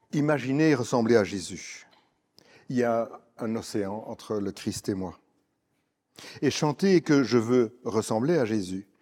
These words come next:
et dire que c'est mon espoir suprême, c'est un petit peu comme si je me trouvais au pied d'une montagne, d'un mur vertical. Souvent, lorsqu'on se retrouve devant un tel obstacle,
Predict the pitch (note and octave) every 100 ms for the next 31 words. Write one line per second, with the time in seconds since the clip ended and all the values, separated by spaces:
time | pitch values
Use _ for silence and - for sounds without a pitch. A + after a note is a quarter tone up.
0 | - - - - - B2+ A#2+ G3+ D#3+ -
1 | - B2 A2 G#2 G2+ - A#2 F#2 - C3+
2 | - B2+ D#3 G3 E3+ - - - - -
3 | C3+ A#2 D3 F#3+ F3 C#3+ - C3 C3 B2+
4 | - D#3+ C3+ D3 B2 - D3 D3 D3 -
5 | - _ _ _ _ _ _ _ _ _
6 | _ _ _ _ _ - B2+ B2+ A#2 -
7 | G2+ F2+ F2 G2+ A2+ A2+ C3 A#2 G#2+ G#2+
8 | - A#2 - F#2 F2 E2+ - _ _ _
9 | _ _ _ _ _ _ _ _ _ -
10 | - - _ _ _ _ _ - C3 E3
11 | G#3 D#3 A#2 - C3 - C#3 C3 F3+ G#3
12 | D#3+ A#2+ A2 A2+ A2+ A#2+ G#2+ G#2 G#2 -
13 | F#3 F#3+ -